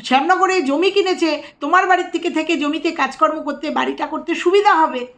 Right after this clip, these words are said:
ওই জন্য হয়তো ননদ এসে রয়েছে। প্রত্যেক বাড়ি বলছি, একই কথা বলছি, সেই জন্য রয়েছে। আর সেটাকে কেন্দ্র করে কিভাবে ইনকাম করতে হবে, সেই সুযোগটা দুজনে নিয়ে নিয়েছো। একই বাড়ির থেকে বসে দুজনে ভিডিও দিচ্ছ, ভিডিও দিতে বন্ধ করছো না,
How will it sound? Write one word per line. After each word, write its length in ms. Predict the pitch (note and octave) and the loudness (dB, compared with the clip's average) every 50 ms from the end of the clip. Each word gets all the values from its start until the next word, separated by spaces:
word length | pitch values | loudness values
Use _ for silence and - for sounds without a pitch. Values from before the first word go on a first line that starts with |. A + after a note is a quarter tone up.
| _ _ _ - | _ _ _ -8
ওই 120 | B3+ C#4 | -6 -2
জন্য 200 | D#4 E4+ E4+ F4 | -2 0 2 2
হয়তো 260 | F4 E4 D#4 E4 E4 | 2 0 0 -4 -6
ননদ 320 | D4+ D#4+ E4+ F#4+ G4 F#4 F4+ | -4 0 2 2 2 2 2
এসে 180 | D#4+ - E4+ | 0 0 -2
রয়েছে। 500 | D#4 D4+ D4 D4 A#3+ A#3+ C#4+ B3 A#3+ A#3+ _ _ _ _ _ | 0 0 -2 -2 -2 -4 -4 -4 -6 -6 _ _ _ _ _
প্রত্যেক 360 | - C4 C4 - E4 D#4 C#4+ C#4 | -10 -10 -8 -6 -6 -6 -2 2
বাড়ি 300 | C4+ C4 C4 D4 F#4 F#4+ | 2 2 4 4 4 4
বলছি, 360 | G4 F#4 F4 - - D#4+ D4+ | 4 2 2 2 2 0 0
একই 300 | C#4 C4+ C4 C4 F4 F4 | 2 0 0 0 -2 0
কথা 240 | E4 D4+ - C#4+ D4 | 0 0 2 2 0
বলছি, 420 | C#4+ C#4 C4+ B3 - - B3 A#3+ - _ _ _ _ _ _ _ _ _ _ _ _ _ _ _ _ _ _ _ _ _ _ _ _ | -2 -2 -6 -8 -12 -12 -14 -14 -16 _ _ _ _ _ _ _ _ _ _ _ _ _ _ _ _ _ _ _ _ _ _ _ _
সেই 240 | - - C#4+ E4 E4+ | -6 -2 2 2 2
জন্য 240 | E4+ F#4+ F#4 F#4 F#4 | 2 2 2 2 2
রয়েছে। 540 | E4+ D#4+ E4 E4+ E4+ E4+ D#4+ C#4+ C#4 C#4 - - - | 4 4 2 2 2 0 -2 -2 -2 -4 -6 -10 -2
আর 100 | - A#3+ | -2 -2
সেটাকে 460 | A#3+ - - D#4 D#4+ E4 F#4+ F#4+ G4 E4+ | -2 0 -2 -2 2 2 0 0 0 -4
কেন্দ্র 300 | - E4+ E4 E4 F4+ E4+ | -2 -2 -2 -2 -4 -4
করে 200 | E4 D#4+ D4+ D4 | -4 -4 -4 -4
কিভাবে 360 | - D#4+ D4+ D4 D4 D4 C#4 | -4 0 2 2 2 2 0
ইনকাম 400 | C#4+ D#4 E4 - G4 G4+ G4 - | -2 -2 0 2 2 2 2 2
করতে 280 | E4+ D#4+ D#4 - - | -4 -6 -6 -4 -2
হবে, 280 | C4 C4 C4 B3+ B3+ B3 - - _ | -2 -2 0 -2 -4 -6 -8 -12 _
সেই 300 | - - D4 D#4 F4 F#4 | -6 -2 0 2 2 2
সুযোগটা 480 | F4+ - E4 C#4+ D#4 D4 D4+ - D4 B3+ | 2 2 0 0 -2 -4 -4 -4 -4 -4
দুজনে 340 | A#3 B3+ A#3+ C4+ C#4 D4+ D4+ | -4 -4 -6 -6 -6 -6 -4
নিয়ে 180 | D4+ D#4+ D#4+ | -4 -4 -2
নিয়েছো। 380 | E4 F4 F4 E4 - C#4 A3 G3+ - - _ - | 0 0 -2 -2 -4 -6 -8 -8 -10 -14 _ -2
একই 320 | - C#4 E4 E4 - F4+ | 0 2 2 2 0 2
বাড়ির 240 | D#4 D4+ D4 D4+ D4 - | 2 2 2 0 -2 -6
থেকে 200 | E4 D#4+ E4+ D#4 | -6 -4 -4 -4
বসে 280 | C4 C#4+ C#4+ - F4 | -2 -2 -2 0 0
দুজনে 320 | D#4 C4+ B3+ A#3 C4+ B3+ C4 | -2 -2 -2 -4 -4 -6 -4
ভিডিও 320 | A3 C4 C#4+ C4+ E4+ F4+ | -2 -2 2 2 2 4
দিচ্ছ, 300 | E4 F4+ F4 - - - E4 B3+ A3 G3+ - _ _ _ _ _ _ - | 4 2 2 2 0 -2 -2 -2 -2 -6 -12 _ _ _ _ _ _ -4
ভিডিও 340 | A3 C#4+ E4 F#4 G4 G#4 F4+ | -2 0 2 4 2 4 2
দিতে 200 | E4+ D#4+ E4+ D#4 | 2 0 0 0
বন্ধ 240 | C#4 C#4 C4 C#4+ D#4+ | 0 0 0 0 -2
করছো 340 | D#4 D#4+ D4 - - C4+ B3 | -2 -2 -4 -6 -4 -6 -4
না, 240 | A3 G#3 G3 G3+ | -4 -4 -6 -8